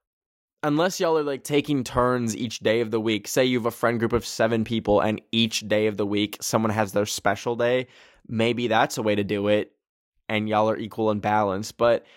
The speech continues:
to just declare that you are, like, the special one, the chosen one, if you will. It's fucked up.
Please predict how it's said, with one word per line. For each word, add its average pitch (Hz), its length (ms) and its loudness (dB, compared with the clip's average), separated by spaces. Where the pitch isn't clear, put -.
to 156 120 -4
just 147 500 0
declare 113 1040 0
that 107 280 0
you 120 600 0
are, 117 140 4
like, 104 340 -2
the 107 180 2
special - 440 0
one, 101 240 -12
the 104 80 -4
chosen 101 680 2
one, 95 180 -4
if - 240 -10
you - 100 -6
will. 90 360 -8
It's - 80 -10
fucked - 260 -4
up. - 220 -2